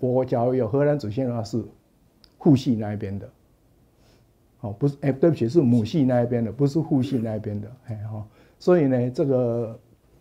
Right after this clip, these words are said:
我算一算哈，这个，因为那个又是荷兰嘛，所以他要传过来呢，要传到我的女性祖先，我才能够证明他的 mitochondria，除非说我，我真的有H L A B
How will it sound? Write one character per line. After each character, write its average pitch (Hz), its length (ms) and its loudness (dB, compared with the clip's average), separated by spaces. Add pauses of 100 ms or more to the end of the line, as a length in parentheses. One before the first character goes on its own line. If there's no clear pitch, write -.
我 127 140 -4
算 156 240 0
一 - 20 2
算 139 220 -2
哈， 104 300 -4
这 139 80 0
个， 117 360 0 (2250)
因 202 160 6
为 185 200 4 (140)
那 175 140 2
个 147 180 2
又 165 140 6
是 160 100 0
荷 - 260 4
兰 120 140 4
嘛， 120 320 0
所 180 180 4
以 175 40 8
他 190 120 0
要 190 120 4
传 160 260 0
过 185 160 4
来 117 160 2
呢， 113 240 -4 (200)
要 156 100 0
传 143 240 -2
到 160 140 6
我 113 60 4
的 127 120 2
女 127 200 6
性 143 240 0
祖 123 200 -4
先， 135 260 -2 (240)
我 113 100 0
才 117 140 0
能 147 100 4
够 143 140 2
证 143 240 -2
明 107 100 -2
他 - 220 -6
的 123 100 0
mitochondria， 123 720 -2 (240)
除 - 160 4
非 160 140 8
说 160 180 2
我， 117 160 0
我 117 280 -2
真 160 180 0
的 139 100 4
有 120 140 2
H 131 220 -2
L 120 80 6
A 135 80 2
B 131 260 0